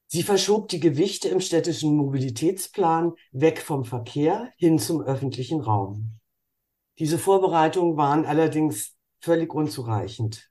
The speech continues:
Einige Bewohner des nächsten Superblocks und vor allem viele Bürger der angrenzenden Gebiete wachten buchstäblich eines Tages auf und waren mit neuen Verkehrsführungen und Busrouten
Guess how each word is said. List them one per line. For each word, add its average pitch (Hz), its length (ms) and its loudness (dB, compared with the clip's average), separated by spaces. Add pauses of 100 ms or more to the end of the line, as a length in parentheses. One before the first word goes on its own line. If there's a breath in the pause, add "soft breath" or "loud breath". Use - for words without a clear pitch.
(140)
Einige 165 400 4
Bewohner 143 520 2
des 143 240 -6
nächsten 147 640 -2
Superblocks 151 680 0
und 135 140 -4
vor 143 120 -4
allem 143 240 2
viele 214 260 2
Bürger 160 460 2
der - 180 -4
angrenzenden 147 760 -2
Gebiete 151 560 -4 (600 soft breath)
wachten 170 460 0
buchstäblich 175 760 0
eines 151 220 0
Tages 131 340 -4
auf 143 440 0
und 156 180 0
waren 143 200 4
mit 135 120 -2
neuen 139 340 2
Verkehrsführungen 156 1080 -2
und 123 160 -2
Busrouten 156 720 -4